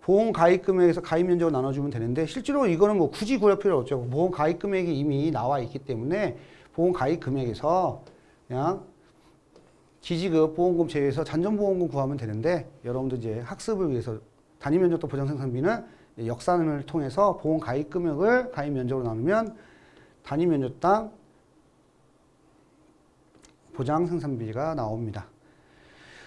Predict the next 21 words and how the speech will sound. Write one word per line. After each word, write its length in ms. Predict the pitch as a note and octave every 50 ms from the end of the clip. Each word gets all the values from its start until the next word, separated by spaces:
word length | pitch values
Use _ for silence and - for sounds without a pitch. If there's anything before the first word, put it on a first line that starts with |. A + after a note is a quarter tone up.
| - - -
자, 160 | - G3+ G3+
그래서 140 | F#3+ G3 G3+
생산비 320 | B3 C4 B3+ C4+ C4 C4
보장 260 | B3+ A#3 A#3 G#3+ A3+ F#3
보험금은 760 | G3 G#3 G3+ G#3 G3 F#3 F3+ F#3 G#3 A3+ A3 G3 D#3+ B2+ A#2
가입 260 | - D3+ E3 F#3+ G#3+
면적에서 920 | A3 G#3+ G3+ G3 F#3+ F3+ E3+ D#3+ - D3+ C3+ C3 C#3+ F3 G#3 A3+ A3+ G#3 G3+ -
다음과 380 | C3+ C3+ C#3 C#3 C#3 C3+ C3+
같이 500 | C3+ - - - F#3+ G3 G3+ G3+ F#3+ E3+ - - - - - - _ _ _ _ - _ _ - - - - - - _ _ _ _ -
계산을 340 | - C#3 C3+ D3 C#3 C#3 C#3+
한다라는 960 | C3+ F#3 F#3+ F#3 F#3+ F#3 - - - - _ _ _ _ _ B2+ A#2+ A#2 A2
거죠. 240 | G2+ F#2 - - - - _ _ _ - - - - - - - -
그래서 260 | - G3+ G#3 G#3 G#3+ - - - - - - - - - - -
실제로, 720 | - C4 B3+ - - C4 C4 B3+ A#3+ A#3+ B3 B3 G#3+ C#3+ A#2+
실제로 500 | B2 - A#3+ G#3 - B3 A#3+ A#3+ A#3+ A3+
가입 300 | A3+ F3 E3 E3 F#3+ G#3
면적하고 1200 | G#3+ G#3+ G#3 F#3 F3+ E3+ D#3 D#3 F3+ G#3+ A#3 A3 - - - F3 E3+ D#3+ G3 G#3+ A3 A3+ A3+ G#3+ -
계산한 500 | - C#3+ C3 D#3+ D#3+ D#3+ E3+ E3+ D#3 C#3+
값이 440 | D3+ C3 B2 E3+ F#3+ G3+ G3+ F#3+ G3+
다음과 480 | - - C#3 C#3 C#3 C#3+ C#3+ C3+ B2+ B2
같이 500 | B2+ - - E3 E3+ F3 F3 F3 F3